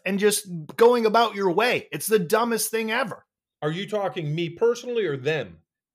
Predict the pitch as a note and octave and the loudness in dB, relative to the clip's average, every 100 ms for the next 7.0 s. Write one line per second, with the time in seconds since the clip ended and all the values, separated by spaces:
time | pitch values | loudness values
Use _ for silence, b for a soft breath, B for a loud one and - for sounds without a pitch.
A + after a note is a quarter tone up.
0 | _ - D4 - - G3 G3+ G3+ - F#3 | _ 0 0 0 -6 -8 -6 -12 -12 -10
1 | G3 G#3 B3 A#3 A3 A3 G3+ G#3 F3+ E3+ | -6 -4 -2 -2 -2 -4 0 0 0 -2
2 | F#3 A3 D3 A2 _ E3+ F3+ A#3 B3+ - | 2 2 0 -6 _ -6 0 4 2 0
3 | G#3+ A3 G#3+ G#3 G3 B B B - F3+ | -4 0 2 2 0 B B B -6 0
4 | G#3+ F#3+ F#3 - - - F3 G3+ F#3 F3+ | 0 0 -4 -12 -16 -14 -4 0 0 0
5 | F3+ E3+ D#3+ - _ - A3+ G#3+ A3 G#3 | -2 0 0 -2 _ -2 -2 -2 -4 0
6 | F#3+ F3 F3+ F3+ F3 E3+ F3 F3+ D#3+ | 0 -2 -4 -4 -4 -2 -4 -4 -6